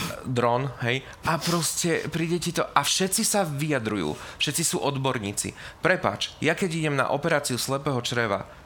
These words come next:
si poviem, že urobte mi tú jazvu tu alebo tu. Ja dôverujem tomu lekárovi.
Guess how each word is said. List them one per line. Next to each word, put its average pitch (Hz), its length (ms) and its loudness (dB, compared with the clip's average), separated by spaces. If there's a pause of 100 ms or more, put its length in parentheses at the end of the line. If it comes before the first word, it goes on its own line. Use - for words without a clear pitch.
(160)
si - 160 -4
poviem, 135 320 0
že 120 160 -4
urobte 143 320 0
mi 131 160 -2
tú 123 80 0
jazvu 104 400 2
tu 135 160 -4
alebo 113 320 0
tu. 104 240 -6 (720)
Ja 107 80 -2
dôverujem 131 560 2
tomu 104 260 -2
lekárovi. 90 600 -2